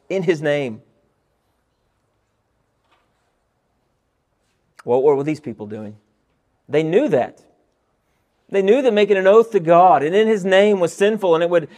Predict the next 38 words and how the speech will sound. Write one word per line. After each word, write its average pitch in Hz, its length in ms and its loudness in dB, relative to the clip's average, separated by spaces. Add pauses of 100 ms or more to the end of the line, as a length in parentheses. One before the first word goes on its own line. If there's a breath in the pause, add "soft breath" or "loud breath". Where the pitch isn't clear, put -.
(120 loud breath)
it 185 80 -4
would 196 120 6
bring 214 220 4
upon, 190 400 2
upon 180 400 2
judgment 180 460 2
and, 165 160 -2 (280 loud breath)
and 180 320 4
rebuke 202 440 -2
from 202 180 -6
God. 196 400 -2 (560)
So - 140 -4
what 285 160 0
did 311 100 -10
they 311 120 -4
do? 294 300 -8
Look 233 160 0
what 240 140 0
they 220 140 0
do. 156 380 -2 (1300)
Can 135 100 -14
you 143 80 -2
imagine 160 380 -2
they 147 80 -2
would 139 100 -2
find 160 220 -4
a 151 40 0
way 156 120 0
to 151 80 -6
get 151 100 -4
around 151 320 -2
it, 147 180 -6 (720)
to 151 160 -6
suit 196 400 -6
their 160 180 0
own 160 440 -2 (180)
fleshly 165 500 -4
desires? 143 920 -4